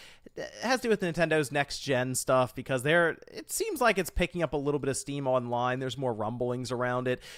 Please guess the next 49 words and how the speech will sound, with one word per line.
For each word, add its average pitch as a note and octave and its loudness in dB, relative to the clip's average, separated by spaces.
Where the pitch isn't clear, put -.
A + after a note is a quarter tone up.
How F3+ 8
legitimate D3+ 0
is C3+ 0
it? C#3 -6
That's B2 -4
hard A#2+ 0
to A2+ -8
say, A#2 -4
because A#2 -4
it A2+ -8
seems C3 -6
like, B2 0
"Hey, D#3+ -2
I C#3 4
heard D3 2
this C#3+ 2
from A#2 -2
this B2+ -2
person D3 -2
that B2 0
knows B2+ -2
the B2+ -6
person C3 -2
at A2+ -6
the G2+ -8
studio, C3 -2
and G#2+ -8
they A#2 -4
got C3+ 0
a G#2 -4
dev A#2+ -2
kit - -4
now, B2+ -2
and C3 -2
they A2 -6
think A2+ -12
it's - -12
finalized," C#3 -6
which - -10
means G#2+ -10
th-, G#2 -12
th-, - -10
in A#2+ -8
their A#2 -4
mind A2+ -4
that - -10
the G#2+ -8
announcement's G#2+ -6
imminent. A#2+ -6